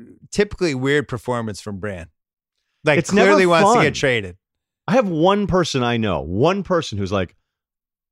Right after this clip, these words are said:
Speaker 2: "I like the Raven storyline." <laughs>
Speaker 1: There are no dragons. Maybe
Speaker 2: Guys
Speaker 1: they just
Speaker 2: haven't
Speaker 1: put him
Speaker 2: e-,
Speaker 1: on a dragon.
Speaker 2: the guy who said this, people haven't emailed him in, like, a year.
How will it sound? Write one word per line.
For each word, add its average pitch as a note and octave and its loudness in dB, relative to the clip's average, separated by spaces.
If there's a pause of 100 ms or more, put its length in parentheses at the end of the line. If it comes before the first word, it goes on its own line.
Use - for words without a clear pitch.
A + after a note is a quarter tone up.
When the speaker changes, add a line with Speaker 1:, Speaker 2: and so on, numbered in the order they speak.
(120)
Speaker 2:
"I A#2+ 2
like C3 2
the G#2 0
Raven D#2 -2
storyline." C2 -6 (720)
<laughs> G2 -20 (1900)
Speaker 1:
There C#3 0
are C3+ 0
no C#3+ -4
dragons. B2 -8
Maybe C#3+ 0
Speaker 2:
Guys D#3+ 4
Speaker 1:
they - 0
just A3 4
Speaker 2:
haven't G3+ 2
Speaker 1:
put - 2
him F3+ 4
Speaker 2:
e-, G3+ 4
Speaker 1:
on G3 2
a F#3 -2
dragon. E3+ -2
Speaker 2:
the - 0
guy F3 4
who G#3+ 2
said F3 0
this, F#3+ 0
people F3+ 2
haven't D#3+ 2
emailed D3+ 2
him F#2 2
in, F2+ 0
like, F2+ 0
a F#2+ -2
year. F2 -6